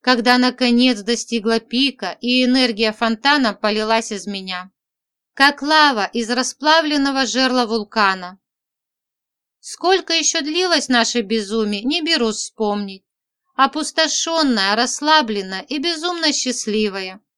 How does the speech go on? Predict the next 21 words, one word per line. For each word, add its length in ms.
заснула 680
в 40
объятиях 640
Транура 580
уже 280
под 260
утро. 460
Я 260
не 160
слышала, 720
когда 340
демон 460
выскользнул 580
из 100
кровати 540
и 100
ушел. 600
Просто 400
внезапно 600
стало 360
холодно. 760